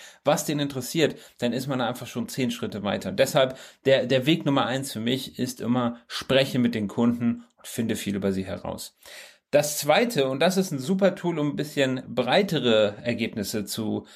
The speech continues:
äh, bekommen und etwas Breites über meinen Kunden zu lernen, und da, <laughs> und darum geht's jetzt nicht um die Körperfülle deiner Kunden,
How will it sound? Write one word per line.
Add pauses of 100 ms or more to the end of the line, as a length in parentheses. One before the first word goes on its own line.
(160)
äh,
bekommen
und
etwas
Breites
über
meinen
Kunden (220)
zu
lernen,
und
da, (400)
<laughs>
und
darum
geht's
jetzt
nicht
um
die
Körperfülle
deiner
Kunden,